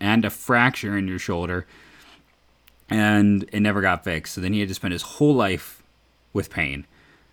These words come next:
Uh, it's just, he is one of the greatest catchers in Indians history. He is one of the great players in Indians history. He's also maybe the toughest dude in Indians history. Uh, if you're curious,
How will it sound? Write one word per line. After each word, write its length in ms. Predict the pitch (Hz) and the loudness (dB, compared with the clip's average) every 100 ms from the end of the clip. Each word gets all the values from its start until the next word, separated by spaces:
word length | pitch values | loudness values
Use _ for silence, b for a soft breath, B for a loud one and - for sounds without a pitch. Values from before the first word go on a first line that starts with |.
| b | b
Uh, 500 | - 71 76 73 58 50 55 | -14 -12 -10 -10 -14 -16 -16
it's 380 | 67 80 - | -18 -18 -16
just, 180 | 98 - - | -14 -14 -16
he 420 | 98 104 143 139 | -14 -4 2 4
is 520 | 131 117 104 - - - _ b b b _ _ _ _ _ _ _ - | 4 2 0 -4 -12 -18 _ b b b _ _ _ _ _ _ _ -4
one 220 | 107 107 | 0 0
of 100 | 92 | 0
the 280 | 95 90 82 | -2 -2 -4
greatest 420 | - 104 87 - | 0 0 0 -2
catchers 360 | 139 - 143 | -2 2 2
in 60 | 127 | 2
Indians 320 | 127 123 117 | 2 0 -2
history. 380 | 120 - 123 117 | -4 -6 -6 -6
He 240 | 110 82 | -8 -12
is 160 | 87 - | -12 -8
one 160 | 90 87 | -8 -6
of 160 | 76 | -8
the 120 | 80 | -10
great 280 | 78 85 73 | -8 -10 -12
players 400 | - 139 143 101 | -6 0 2 2
in 60 | 95 | 0
Indians 360 | 85 85 80 | -2 -4 -6
history. 380 | 87 87 95 87 B B B - | -8 -10 -8 -10 B B B -4
He's 140 | 127 | -2
also 300 | 139 139 139 | -2 -2 2
maybe 320 | 120 110 107 98 | 4 4 2 -2
the 120 | 90 | -4
toughest 600 | - - - 113 92 85 | -8 -6 -4 -4 -6 -2
dude 360 | 101 110 101 | 2 4 2
in 120 | 80 85 | -2 -4
Indians 460 | 82 80 80 76 | -4 -4 -6 -6
history. 460 | 85 80 87 80 80 b b b b - | -8 -8 -6 -6 -8 b b b b -16
Uh, 200 | 82 82 | -10 -10
if 140 | 110 123 | -4 0
you're 160 | 107 | 0
curious, 640 | - 123 113 113 107 - | 0 0 2 2 0 -6